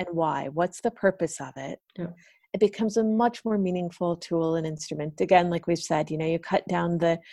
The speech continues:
Speaker 1: sixty-five page
Speaker 2: <laughs>
Speaker 1: monster policies down into just a few.
Speaker 2: Yeah,
Speaker 1: And
Speaker 2: turn
Speaker 1: it
Speaker 2: it to
Speaker 1: really
Speaker 2: five, and then you still wanna go to four. <laughs>
Speaker 1: Yeah, <laughs>
Speaker 2: But you
Speaker 1: exactly.
Speaker 2: can, but you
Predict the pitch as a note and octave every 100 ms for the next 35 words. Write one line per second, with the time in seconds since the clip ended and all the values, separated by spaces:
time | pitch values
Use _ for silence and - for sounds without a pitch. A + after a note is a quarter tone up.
0 | - - - A3 G#3+ - F#3+ - F3 F3
1 | E3 - - E3+ E3+ E3 - F3 E3 F3+
2 | F3+ F3+ F3+ F3+ F3 - E3+ E3 E3 -
3 | E3 E3+ E3 F3 E3+ E3+ E3+ E3+ - D#3+
4 | E3 D#3 - D#3 - F3 F3 E3+ E3 E3
5 | _ - - F3 E3 E3 A#3+ A#3+ F3+ A3+
6 | A#3+ A#3 E3 E3+ F#3 F3+ E3+ F3 F3 F3+
7 | G#3 G#3 F3+ D#3 D#3 D#3 D#3+ - F3+ E3+
8 | E3+ A3+ G#3+ B3+ B3+ G4+ - C4 - C4+
9 | - E4+ - E4+ F#4 F4+ C4+ G#3 F4+ A#3
10 | F3 F#3+ A3 C#4 D#4+